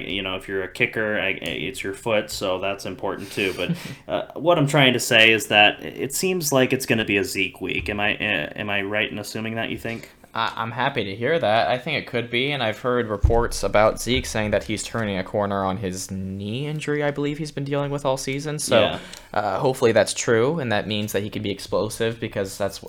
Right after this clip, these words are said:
Speaker 2: uh, something that people have been saying he's been lacking lately, and it has allowed Pollard to shine in comparison. Um, I mean, I was almost thinking about starting both Pollard and Zeke, uh, but it's, and that was bold, and now it's too risky with, uh,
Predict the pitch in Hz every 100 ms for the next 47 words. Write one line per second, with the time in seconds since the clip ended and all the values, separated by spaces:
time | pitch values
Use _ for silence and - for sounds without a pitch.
0 | - 87 80 - - - - 107 101 98
1 | 92 - - 110 95 95 92 - 95 101
2 | 98 92 95 95 101 95 98 98 101 95
3 | 92 - - 71 90 95 92 92 95 -
4 | 101 101 92 92 - 95 92 95 95 92
5 | - 95 98 - 101 104 - - - -
6 | - 123 117 95 - 120 117 104 147 147
7 | 104 104 - 110 107 110 - 110 107 101
8 | 92 113 117 - 113 107 120 180 127 120
9 | 90 - - - - - - 113 101 87
10 | 71 - 117 107 104 - 58 - - -
11 | - - - - - 95 117 117 113 -
12 | 113 95 104 104 107 107 - - 117 104
13 | 101 - 95 92 92 - - - - -
14 | 92 87 87